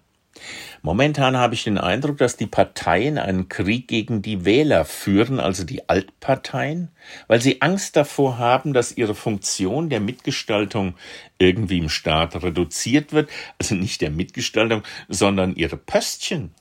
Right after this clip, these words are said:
verloren geht. Eine ganze Entourage von Menschen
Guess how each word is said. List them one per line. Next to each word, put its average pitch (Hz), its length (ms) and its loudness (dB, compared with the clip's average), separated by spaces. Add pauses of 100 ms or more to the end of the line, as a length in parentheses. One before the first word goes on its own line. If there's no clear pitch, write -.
(100)
verloren 76 560 -4
geht. - 220 -16 (320)
Eine 117 140 2
ganze 185 320 0
Entourage 127 640 -2
von 113 200 -2
Menschen 147 400 -2